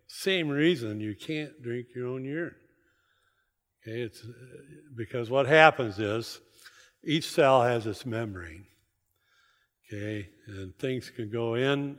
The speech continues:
and things can come out. Okay, it's called, cause osmosis, all right, osmotic potentials.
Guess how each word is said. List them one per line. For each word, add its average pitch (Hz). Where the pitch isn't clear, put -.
and 101
things 113
can 110
come 104
out. 110
Okay, 101
it's 98
called, 98
cause 92
osmosis, -
all 92
right, 98
osmotic 95
potentials. -